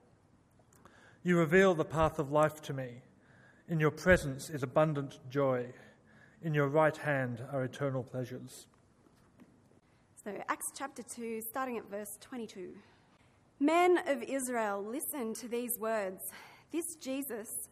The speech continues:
Speaker 2: the Nazarene, was a man pointed out to you by God with miracles, wonders, and signs that God did among you through him, just as you yourselves know. Though he was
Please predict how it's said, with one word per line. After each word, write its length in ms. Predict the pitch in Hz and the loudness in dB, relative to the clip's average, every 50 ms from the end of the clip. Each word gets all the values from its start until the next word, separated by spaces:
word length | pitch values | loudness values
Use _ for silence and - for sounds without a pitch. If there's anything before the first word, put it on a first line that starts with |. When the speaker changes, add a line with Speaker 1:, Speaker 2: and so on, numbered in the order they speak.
| - | -12
Speaker 2:
the 100 | 196 214 | -8 -6
Nazarene, 640 | 220 220 220 226 226 220 214 202 190 185 190 208 202 - | -4 -4 -4 -4 -4 -6 -8 -8 -8 -8 -8 -10 -10 -10
was 160 | 220 220 202 | -8 -6 -4
a 60 | 247 | -4
man 380 | 240 233 233 247 262 269 269 262 | -2 -2 -2 -2 -2 -2 -4 -6
pointed 360 | - - 254 254 254 277 240 | -8 -8 -6 -6 -6 -4 -2
out 240 | 226 226 240 - - | -2 -2 -2 -2 -4
to 120 | - - | -8 -10
you 120 | 214 208 196 | -8 -8 -6
by 180 | - 196 202 | -4 -4 -6
God 420 | 190 - 220 226 220 202 190 190 185 | -4 -4 -2 -2 0 0 -2 -4 -6
with 140 | 202 196 202 | -8 -8 -6
miracles, 720 | 214 214 233 269 277 269 - 185 160 143 - - - - _ - | -4 -4 -4 -4 -4 -6 -8 -12 -14 -16 -16 -18 -20 -18 _ -4
wonders, 500 | 208 220 247 277 262 226 180 165 170 170 - - - - - - _ - | -2 -2 0 0 -2 -2 -4 -8 -10 -12 -16 -16 -18 -20 -20 -20 _ -6
and 160 | 202 226 220 220 - - | -6 -4 -4 -4 -6 -6
signs 400 | 240 247 262 262 233 214 185 - | -6 -4 -4 -4 -4 -4 -6 -6
that 180 | 196 196 190 | -8 -8 -6
God 260 | - 214 220 226 208 | -4 -4 -4 -4 -4
did 140 | 185 208 202 | -4 -6 -6
among 320 | 196 202 202 196 220 226 208 | -4 -4 -4 -4 -4 -4 -4
you 100 | 190 196 | -6 -6
through 360 | - - 208 214 220 233 220 | -8 -10 -10 -8 -8 -8 -8
him, 360 | 214 214 180 180 185 196 247 - _ _ _ - _ _ _ - | -10 -12 -12 -12 -12 -12 -14 -18 _ _ _ -20 _ _ _ -10
just 280 | - 262 269 269 - | -8 -8 -8 -8 -8
as 140 | 285 262 - | -8 -8 -8
you 160 | 226 208 214 | -6 -6 -6
yourselves 640 | 208 208 202 202 202 - 202 190 185 185 185 - 208 | -4 -6 -6 -6 -6 -6 -6 -6 -6 -8 -8 -8 -6
know. 360 | 208 208 208 208 190 175 170 185 202 - - - - - - - - - - - - - - - - - - - | -4 -2 -2 -2 -4 -6 -8 -12 -14 -16 -18 -18 -18 -20 -20 -20 -20 -20 -20 -20 -20 -20 -20 -20 -20 -20 -8 -2
Though 280 | 208 247 269 311 339 | 2 4 4 4 4
he 140 | 311 311 339 | 4 2 2
was 120 | 311 311 | 0 0